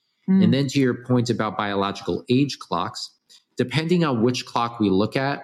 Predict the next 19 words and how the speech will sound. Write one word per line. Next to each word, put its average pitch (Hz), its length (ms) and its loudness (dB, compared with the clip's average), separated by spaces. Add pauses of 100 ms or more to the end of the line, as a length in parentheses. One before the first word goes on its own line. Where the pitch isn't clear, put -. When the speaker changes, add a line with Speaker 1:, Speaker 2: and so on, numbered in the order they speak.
Speaker 2:
they 107 100 2
each 120 300 0
have 104 200 -4
slightly 104 420 0
different 98 480 -2
results. 95 600 -2 (280)
But 113 380 -2 (100)
the 110 300 0
average, 117 800 -2
um, 95 300 -2
across - 720 -6 (240)
all 120 240 2
of 107 100 0
these 104 180 2
different 95 340 -2
clocks - 520 -6 (120)
is, 98 460 0 (520)
um, 95 400 -4
I, 101 100 -4